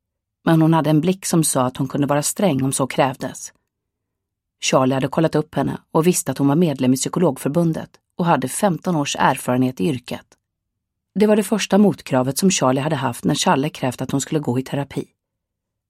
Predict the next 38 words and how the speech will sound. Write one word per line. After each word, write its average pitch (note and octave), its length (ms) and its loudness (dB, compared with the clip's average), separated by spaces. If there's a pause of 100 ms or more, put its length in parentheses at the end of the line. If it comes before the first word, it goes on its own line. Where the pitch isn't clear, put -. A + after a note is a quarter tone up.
(140)
Att F3 120 -2
det D#3+ 60 -2
skulle - 200 -2
vara C#3+ 160 0
en D3 100 2
välutbildad D#3 680 0
person, - 380 -8 (420)
inte E3+ 260 2
någon D3+ 160 4
självgod D#3+ 520 0
människa D3 380 2
som F3 180 2
gått C3+ 200 -4
en D3 80 0
åtta - 280 -4
veckors C3+ 300 -4
kurs - 320 -4
i C3+ 40 -2
personlig C3+ 460 2
utveckling. - 500 -6 (1160)
Hon D#3+ 160 4
ville D#3+ 120 6
inte C#3 160 -2
slösa D3+ 380 0
sin F3+ 180 2
tid D#3 280 -4
på E3+ 60 -2
någon C3 220 4
som C#3 160 2
rabblade C#3+ 360 0
självklarheter D3+ 920 -4 (440)
eller D#3+ 180 0
pratade D3 460 0
distanslöst C#3+ 840 -2
om C#3+ 60 0
sitt E3 180 -4
eget C#3 320 -2
liv. - 180 -10